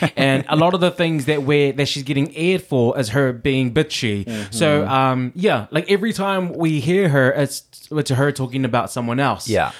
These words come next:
Speaker 2: So, yeah, she's definitely getting that villain edit,
Speaker 1: Oh,
Speaker 2: isn't she?
Speaker 1: definitely.
Speaker 2: Okay,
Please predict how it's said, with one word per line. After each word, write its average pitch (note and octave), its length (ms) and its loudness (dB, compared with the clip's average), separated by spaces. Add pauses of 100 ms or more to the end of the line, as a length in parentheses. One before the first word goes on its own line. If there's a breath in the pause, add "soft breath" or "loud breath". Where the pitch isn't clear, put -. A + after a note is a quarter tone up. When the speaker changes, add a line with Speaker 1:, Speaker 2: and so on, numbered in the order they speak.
Speaker 2:
So, D3 220 0
yeah, C#3+ 200 0
she's D#3+ 220 -6
definitely D3+ 420 0
getting C3 240 2
that C3 160 0
villain B2+ 320 0
edit, A#2+ 300 -2
Speaker 1:
Oh, B2+ 80 4
Speaker 2:
isn't G#2 240 2
she? G#2 160 0
Speaker 1:
definitely. D#2 300 -2
Speaker 2:
Okay, B2 260 -2